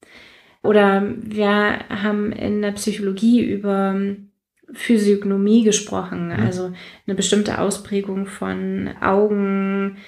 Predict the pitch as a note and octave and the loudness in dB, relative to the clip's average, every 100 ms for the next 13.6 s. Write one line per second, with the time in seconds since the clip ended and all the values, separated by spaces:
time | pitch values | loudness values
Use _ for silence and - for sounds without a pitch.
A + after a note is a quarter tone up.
0 | - _ G#3 G3 G3 G3+ G3+ G3+ G3 G3 | -20 _ -2 2 4 4 2 0 0 0
1 | G3+ G#3 G#3+ A#3+ A#3+ - G#3+ G#3+ A3 A3 | 0 2 4 4 2 -4 -6 -2 -6 -4
2 | - A3 A#3 B3 C4 C#4+ D4 - _ - | -2 0 2 2 2 0 -4 -16 _ -8
3 | G3+ G3+ G#3 G#3+ G3+ G#3+ G3+ G3+ G3 G3 | 0 4 4 4 2 0 0 0 -4 -6
4 | G#3 G#3 G3+ G3+ G3 F#3+ F#3+ G3 G3 G3 | -8 -8 -6 -6 -6 -6 -4 -4 -4 -8
5 | - F#3 F#3+ F#3+ - G3 F#3+ - - G#3+ | -8 -6 -6 -8 -10 -8 -8 -10 -12 -12
6 | G3 G3 F#3+ G3+ - G3+ F#3 - G#3+ G#3 | -12 -10 -8 -8 -8 -10 -10 -6 0 0
7 | G#3 G3+ G#3 G3+ G3+ - G3 G3+ C4+ B3+ | 0 -4 -4 -6 -6 -6 -2 0 2 4
8 | A#3+ - A3+ A3+ A#3 A3+ A#3 - A#3 B3 | 2 0 0 0 0 0 -2 -2 2 2
9 | A#3+ G#3 G3+ G#3+ G3 G3 F#3+ G3+ - G3 | 4 2 4 4 2 -2 -4 -4 -4 -6
10 | G3 A#3 B3+ B3+ - - - _ _ G#3 | -4 0 2 0 -12 -20 -20 _ _ 0
11 | G#3 G#3+ G#3 G#3+ G#3 G#3 G3 G#3 A3+ G#3+ | 0 0 0 0 -4 0 2 6 6 4
12 | G3+ - A3+ C4 B3+ A#3+ - A#3 A3+ A3+ | 2 0 2 2 2 -2 -2 -4 -2 0
13 | A3 A#3 A#3 A3+ A3+ | 0 -2 -2 -4 -4